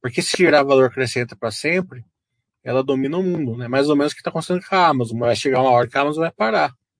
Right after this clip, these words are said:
né? É a Apple, né? Mas são poucas, né, que, que chegam no estágio desse. A maioria não chega. É, o que acontece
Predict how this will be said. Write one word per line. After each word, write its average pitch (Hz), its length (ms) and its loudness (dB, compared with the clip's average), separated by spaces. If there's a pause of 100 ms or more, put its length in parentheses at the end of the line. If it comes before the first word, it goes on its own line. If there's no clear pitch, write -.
(140)
né? 123 180 -14 (1160)
É 104 100 -6
a 113 400 4
Apple, 120 280 -6 (240)
né? 131 120 -4
Mas 131 140 -2
são 147 160 -4
poucas, 185 540 4
né, 127 160 -2
que, 107 200 -8
que - 140 -18
chegam 117 320 0
no 117 80 -6
estágio 113 340 -4
desse. 110 260 -6
A 120 40 -8
maioria 120 360 -4
não 160 140 -6
chega. 120 380 -12 (1120)
É, 127 560 0 (100)
o 147 120 -4
que 165 100 0
acontece 156 880 2